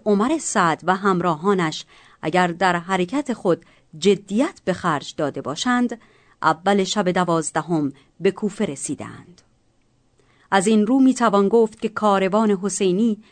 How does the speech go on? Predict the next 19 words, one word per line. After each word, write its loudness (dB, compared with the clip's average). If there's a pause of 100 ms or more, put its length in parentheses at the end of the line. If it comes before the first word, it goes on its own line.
(160)
شب 2
دوازدهم 0
را 0 (320)
همراه 2
سپاه -2
عمر 0
سعد -4 (460)
در 0
یکی 0
از 0
منزلگاه‌های 0
بسیار -2
نزدیک -2
به -4
کوفه -6 (400)
در 2
حومهٔ 2 (160)
آن 0
شهر -6